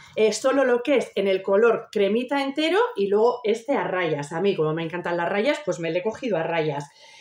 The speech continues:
Este no ha sido barato desde mi punto de vista. Ha costado, eh, doce euros. Sí que es un bolso bastante grande y, eh, como os digo, es así tipo rafia. Lo que me ha gustado del bolso, porque yo tengo algún bolso tipo rafia para verano,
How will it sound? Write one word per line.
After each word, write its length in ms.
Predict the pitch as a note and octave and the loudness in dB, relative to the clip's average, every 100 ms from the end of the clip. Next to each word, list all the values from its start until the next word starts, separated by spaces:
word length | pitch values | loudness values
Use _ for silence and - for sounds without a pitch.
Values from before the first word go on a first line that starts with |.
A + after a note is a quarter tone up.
| - | -4
Este 480 | C#4+ F4 F4+ F4 C#4 | -2 0 0 2 2
no 60 | |
ha 80 | C#4 | 0
sido 280 | C#4 D#4 E4 | 0 0 0
barato 380 | F#3+ G#3+ A3 D#3+ | 2 0 0 -2
desde 220 | D#3 D#3 | -2 -2
mi 100 | D#3+ | -2
punto 300 | F3+ A3 A#3+ | -2 0 2
de 100 | F3+ | 2
vista. 480 | E3+ D#3+ - D3 D3 - - | 0 -2 -4 -6 -6 -14 -8
Ha 120 | G#3+ | -4
costado, 680 | A#3+ B3+ C4+ C4 C#4+ D4 D4 | -2 -2 -2 2 4 4 2
eh, 340 | G3+ F#3+ F#3 G3+ | 0 2 2 -2
doce 500 | F#3+ B3 - A#3 G#3 | 0 0 2 2 4
euros. 360 | G3+ E3+ D#3+ - | 4 4 0 -2
Sí 160 | C4 | -6
que 60 | D4 | -4
es 100 | D#4 | -2
un 140 | C4 | 0
bolso 260 | B3+ C#4 A3+ | 0 0 0
bastante 420 | F#3+ - C4+ C4+ | -2 -2 -2 0
grande 460 | A#3 C#4+ D4 C4 E4+ - - - | 0 0 2 0 -2 -6 -14 -2
y, 320 | D4+ E4+ - | 0 0 0
eh, 140 | G3+ G3+ | 0 2
como 180 | G3+ | 0
os 60 | G#3+ | 0
digo, 180 | A3 G#3+ | 2 0
es 100 | D4 | 0
así 240 | C#4 D#4 | -2 -2
tipo 220 | D4 C#4+ | -2 0
rafia. 340 | A3+ F#3+ F#3+ F3 | 0 -2 -2 -2
Lo 120 | G3 | 0
que 80 | A3 | 0
me 80 | C4 | -2
ha 60 | |
gustado 380 | E4+ - D#4+ D4 | -4 -2 0 2
del 200 | C#4 C4+ | 0 0
bolso, 240 | D4 D4+ | -2 -2
porque 180 | A3 - | -6 -2
yo 100 | A3 | -2
tengo 180 | C#4 C4+ | 0 -2
algún 200 | A#3+ A3+ | 0 0
bolso 300 | G#3+ G#3+ A#3 | 0 0 -2
tipo 220 | G#3 G3+ | -4 -4
rafia 280 | G3 G3+ B3 | -4 -2 -4
para 220 | G#3+ D3+ | -4 -4
verano, 420 | D3 D3+ D3+ C3 | -2 -2 -4 -8